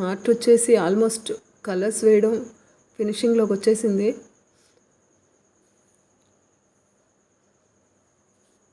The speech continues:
ఇదిగోండి, ఇంకా ఈ ఫైనల్ లీవ్స్కి వేసేస్తే సిల్వర్ కలర్ ఇంతటితో ఫినిష్ అయిపోతుంది. నెక్స్ట్ ఇదిగోండి, ఇంకా ఈ పక్కనే మా బుజ్జి బుజ్జి బటర్‌ఫ్లై ఒకటి ఉందండి.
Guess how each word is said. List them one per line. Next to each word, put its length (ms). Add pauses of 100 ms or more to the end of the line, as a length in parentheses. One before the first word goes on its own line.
(140)
ఇదిగోండి, 300
ఇంకా 160
ఈ 260
ఫైనల్ 560 (480)
లీవ్స్కి 420
వేసేస్తే 580 (120)
సిల్వర్ 540 (360)
కలర్ 220
ఇంతటితో 520
ఫినిష్ 400
అయిపోతుంది. 600 (640)
నెక్స్ట్ 320
ఇదిగోండి, 340
ఇంకా 180
ఈ 120
పక్కనే 440
మా 300
బుజ్జి 360
బుజ్జి 600
బటర్‌ఫ్లై 500
ఒకటి 220
ఉందండి. 420